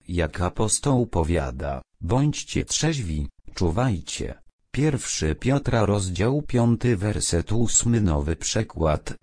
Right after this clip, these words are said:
„Bądźcie wierni, chodząc śladami Jezusa”. Jednakże święty Paweł, albo raczej Duch Święty przezeń, brał pod uwagę fakt,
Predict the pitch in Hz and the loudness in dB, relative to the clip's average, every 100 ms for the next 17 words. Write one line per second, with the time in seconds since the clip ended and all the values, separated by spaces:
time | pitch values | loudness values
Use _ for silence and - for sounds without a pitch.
0 | _ 85 117 143 143 - 139 104 123 98 | _ -2 2 2 0 -2 -2 0 0 0
1 | 76 64 120 - _ - - 147 120 117 | 0 -4 -8 -12 _ -12 -2 0 2 2
2 | 104 - - - 92 92 85 147 147 135 | 2 -2 -8 -4 -2 0 2 2 4 4
3 | 92 87 85 107 71 - 76 62 _ _ | 4 2 2 0 0 -2 -2 -4 _ _
4 | _ - 101 104 139 147 120 101 78 - | _ -2 0 2 2 2 2 0 -2 0
5 | 135 139 113 - 110 90 76 95 90 82 | 2 2 0 -2 -2 0 0 2 0 -4
6 | _ - 90 87 80 80 80 135 - 90 | _ -2 0 2 2 2 2 0 0 0
7 | 71 87 90 - - - 135 139 127 - | 0 -2 -4 -6 -10 -2 2 2 2 -2
8 | - 90 73 62 60 - - - 110 139 | -2 -2 -2 -4 -6 -10 -12 -4 0 2
9 | 127 107 - 90 95 92 82 87 87 90 | 0 0 0 2 2 2 2 0 2 0
10 | - 104 - - - | 0 -2 -4 -10 -16